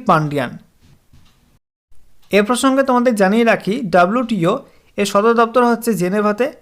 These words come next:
এবং এটা প্রতিষ্ঠিত হয় উনিশশো পঁচানব্বই সালের পয়লা জানুয়ারি, ঠিক আছে? তো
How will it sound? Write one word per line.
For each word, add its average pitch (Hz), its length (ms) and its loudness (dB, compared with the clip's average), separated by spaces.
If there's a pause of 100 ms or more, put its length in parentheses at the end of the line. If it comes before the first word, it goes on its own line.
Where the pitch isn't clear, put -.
(320)
এবং 190 260 2
এটা 208 180 0
প্রতিষ্ঠিত 233 480 -4
হয় 233 180 4
উনিশশো 196 360 -2
পঁচানব্বই 196 540 0
সালের 180 220 0 (400)
পয়লা 208 280 4 (100)
জানুয়ারি, 139 360 -2 (600)
ঠিক 226 200 -2
আছে? 262 160 -2 (1500)
তো 202 40 2